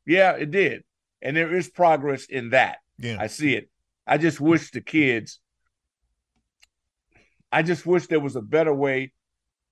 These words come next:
Speaker 1: to inform them and to coach and help mentor them so that we don't have the tragedies that have happened through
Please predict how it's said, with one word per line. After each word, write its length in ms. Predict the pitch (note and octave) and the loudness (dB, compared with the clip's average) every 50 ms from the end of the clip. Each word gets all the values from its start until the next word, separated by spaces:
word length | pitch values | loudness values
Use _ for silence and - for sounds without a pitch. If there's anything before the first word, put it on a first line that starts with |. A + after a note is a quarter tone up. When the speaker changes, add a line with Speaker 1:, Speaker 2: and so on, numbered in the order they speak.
| _ _ | _ _
Speaker 1:
to 480 | - C#3+ C#3 C3+ B2+ B2 A#2+ A2+ - - _ _ _ _ _ _ _ _ _ _ _ _ _ _ _ _ _ - | -2 0 0 2 0 -2 -6 -8 -10 -16 _ _ _ _ _ _ _ _ _ _ _ _ _ _ _ _ _ -4
inform 640 | C#3 C3+ A#2 - - - F3 F3 F3+ F3+ E3+ D#3 C#3+ | -2 -2 -2 -6 -6 -4 -2 2 2 2 2 0 -2
them 420 | C3 B2+ A#2+ A#2+ A#2+ A2+ B2 C3 - _ _ _ _ _ _ _ _ _ _ _ _ _ _ | -2 -2 -2 -2 -2 -4 -8 -12 -18 _ _ _ _ _ _ _ _ _ _ _ _ _ _
and 200 | C3 B2+ B2 - | -4 -4 -2 -4
to 140 | B2+ A#2 - _ _ _ _ _ _ _ _ _ _ _ _ - | -6 -10 -10 _ _ _ _ _ _ _ _ _ _ _ _ 0
coach 380 | - F#3+ F#3 F3+ F3+ - - - | 2 4 4 4 2 -2 -8 -14
and 120 | G#2+ A2 | -12 -8
help 320 | G#2+ B2+ E3+ E3 E3 - - - - - | -2 2 2 2 2 0 -8 -20 -18 -8
mentor 580 | B2 C#3 E3 F3 D#3 C3+ - A#2+ B2 A#2+ A2+ | 0 0 0 0 0 -2 -4 -4 -2 -2 -4
them 420 | G#2+ A#2+ A#2 A2+ A2+ A2 A2 A2 - _ _ _ _ _ _ _ _ _ _ | -4 -4 -2 -2 -2 -4 -6 -10 -18 _ _ _ _ _ _ _ _ _ _
so 300 | - - - D#3+ D#3 C#3+ | -6 0 2 2 4 4
that 180 | C#3+ C#3 C3 | 4 2 4
we 120 | C3+ D3 C#3+ | 2 2 0
don't 120 | C#3+ C3+ | 0 0
have 240 | C#3 C3+ C3 B2+ A2+ | 2 2 2 2 0
the 80 | A#2+ | -4
tragedies 960 | A2 - - - - E3 E3 D#3+ D#3 C#3 G#2+ A#2+ G#2 G2 F#2+ G2 G2+ - - _ _ _ _ _ _ _ _ _ _ | -10 -14 -14 -6 0 4 4 4 4 2 -2 -6 -12 -12 -14 -14 -16 -18 -20 _ _ _ _ _ _ _ _ _ _
that 80 | B2 | -8
have 100 | A#2+ A2 | -6 0
happened 380 | A#2+ C3+ C#3+ C#3 C3+ B2+ A#2+ - | 2 4 4 4 2 -2 -8 -10
through 340 | - B2 B2 A#2+ A#2 A2 | -8 -6 -6 -6 -6 -8